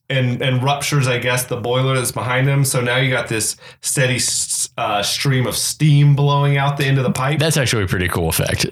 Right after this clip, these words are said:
Speaker 2: <laughs>
Speaker 1: I found myself thinking if he really did chuck that s-, that pipe through him, wouldn't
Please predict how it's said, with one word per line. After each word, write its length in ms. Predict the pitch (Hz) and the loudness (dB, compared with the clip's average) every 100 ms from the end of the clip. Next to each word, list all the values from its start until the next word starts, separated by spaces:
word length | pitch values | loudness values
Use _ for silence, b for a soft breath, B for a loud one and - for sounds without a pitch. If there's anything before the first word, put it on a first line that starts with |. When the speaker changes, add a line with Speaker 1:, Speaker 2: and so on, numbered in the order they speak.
| - | -2
Speaker 2:
<laughs> 520 | 151 - - _ _ | -2 -2 -8 _ _
Speaker 1:
I 180 | 151 214 | -4 -2
found 200 | 254 208 | -2 -2
myself 300 | 190 196 160 | -2 -2 0
thinking 200 | 170 156 | 2 2
if 100 | 147 | 4
he 60 | 160 | 4
really 320 | 143 175 165 | 2 2 2
did 360 | 131 123 156 151 | 2 2 2 2
chuck 380 | - 180 175 - | 0 -2 -2 -2
that 380 | 180 175 175 - _ | -2 -2 -6 -14 _
s-, 320 | - - - - | -6 -4 -6 -6
that 200 | 156 143 | -6 -4
pipe 240 | - 170 156 | -2 -2 0
through 280 | 151 156 175 | 0 0 2
him, 120 | 160 | 2
wouldn't 400 | 127 147 151 147 | 2 2 2 0